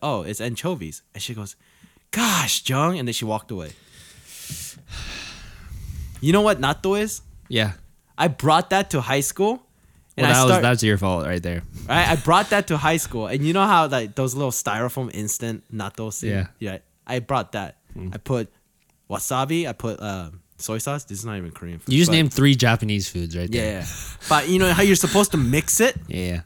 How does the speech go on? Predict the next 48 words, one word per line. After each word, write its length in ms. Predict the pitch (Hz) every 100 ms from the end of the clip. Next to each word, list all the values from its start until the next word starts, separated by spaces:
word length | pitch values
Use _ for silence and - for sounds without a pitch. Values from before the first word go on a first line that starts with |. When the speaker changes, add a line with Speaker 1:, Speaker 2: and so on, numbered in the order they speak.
| _
Speaker 1:
Right? 240 | 110 147 - - - - -
And 120 | 131
then 200 | 160 151
kids 360 | - 170 170 -
like, 200 | 120 98 _
"Dude, 220 | - 113 -
stop 360 | - 135 139
playing 240 | - 156 151
with 160 | 131
your 80 | 117
food. 340 | - 127 101 -
It 40 |
Speaker 2:
Yeah. 40 | 92 87 135
Speaker 1:
smells." 400 | 131 113 95 -
And 160 | 110
then 60 | 110
Speaker 2:
It, 60 |
Speaker 1:
they 100 | 113
Speaker 2:
well, 180 | 113 113
Speaker 1:
walked 160 | 101 -
Speaker 2:
it 40 |
does 80 | 107
Speaker 1:
away. 80 | 104
Speaker 2:
smell 500 | - - 87 80 78 78
really 220 | 85 85
Speaker 1:
It 100 | 98
Speaker 2:
bad. 60 | 76
Speaker 1:
smells 400 | 73 - 110 104
Speaker 2:
I've 160 | 95
Speaker 1:
hella 20 | 104
Speaker 2:
never 240 | 110 110
tried 260 | - 107 113
it, 80 | 110
but 100 | 82
I 60 |
know 180 | 85 90
it 80 | 85
just 180 | 82 82
Speaker 1:
I 60 | 165
ate 160 | 143
Speaker 2:
smells. 120 | 131 131
Speaker 1:
all 100 | 123
by 120 | 113
myself, 400 | 104 - 85 - - _ _ _ _ _ _
right? 240 | 117 127 - _ _ _ - _ -
But 320 | 143 110 95
what 160 | 151 -
kids, 240 | 180